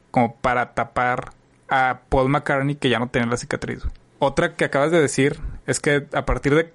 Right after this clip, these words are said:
que supuestamente pasó eso, yo tampoco sé mucho de la historia de los Beatles, pero supuestamente el disco blanco, me parece,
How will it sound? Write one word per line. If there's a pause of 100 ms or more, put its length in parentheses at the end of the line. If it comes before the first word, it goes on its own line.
que (140)
supuestamente
pasó
eso, (200)
yo
tampoco
sé
mucho
de
la
historia
de
los
Beatles, (500)
pero (300)
supuestamente
el
disco
blanco,
me
parece,